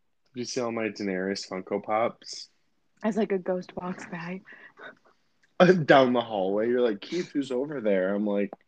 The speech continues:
Speaker 1: "No one."
Speaker 2: All right. I, hmm. Okay.
Speaker 1: You had all that time. Okay.
Speaker 2: Mm-hmm. Mm-hmm. Mhm.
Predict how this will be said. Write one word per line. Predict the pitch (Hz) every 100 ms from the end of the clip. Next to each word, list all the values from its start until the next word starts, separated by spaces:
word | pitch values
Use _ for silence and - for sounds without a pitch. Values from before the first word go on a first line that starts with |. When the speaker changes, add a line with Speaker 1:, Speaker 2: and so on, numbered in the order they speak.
| -
Speaker 1:
"No | 98 92
one." | 127 135 80 76 - _ _ _ _
Speaker 2:
All | 226
right. | 226 196 - _ _ _ _
I, | - 226 220 - 202 - _ _ _ _ _ _ _ _ _ _ _ _ _ _ _ _ _ _
hmm. | 262 233 196 185 _ _ _ _ _ _ _ _ _ _ _ _ _ _ _ -
Okay. | 339 311 320
Speaker 1:
You | 131 143
had | 139 -
all | 117 127
that | 131 107
time. | - 107 90 85 95 - _ -
Okay. | 101 -
Speaker 2:
Mm-hmm. | 90 - 247 254 285 339 _ _ 220
Mm-hmm. | 240 269 311 - - - - _ _ _ _ _ _ _ _ _ _ _ _ - _ _ _ _ _ _ _ - - - 50 - - _ _ _ - - _ _
Mhm. | -